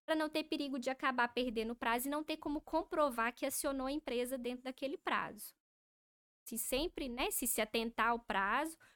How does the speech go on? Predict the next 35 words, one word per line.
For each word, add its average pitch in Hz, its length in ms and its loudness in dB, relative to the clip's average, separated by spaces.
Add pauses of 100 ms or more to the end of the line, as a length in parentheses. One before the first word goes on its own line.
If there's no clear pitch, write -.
(160)
ele 220 140 0
é 208 60 4
bem 214 200 -2
claro, 202 400 0
né? 214 120 -2
É 220 80 -2
um 214 80 -4
prazo 220 340 0
de 202 120 -8
sete 311 460 0
dias, 233 160 -10 (320)
a 220 80 6
partir 214 420 -2
da 202 160 -4
assinatura 254 1000 2
do 196 240 -10 (300)
eventual 214 500 0
contrato 240 680 4
ou 240 100 2
da 240 120 -2
contratação 196 920 -8
em 208 200 -8
si, 269 280 -2 (360)
ou 269 240 10
do 277 120 0
recebimento 277 760 0
do 262 120 -6
produto, 320 480 -4 (260)
né? 254 100 -4
Existe 233 380 -4
esse 220 160 -4
prazo 202 340 0
de 196 120 -8
sete 214 420 -6
dias, 220 580 -10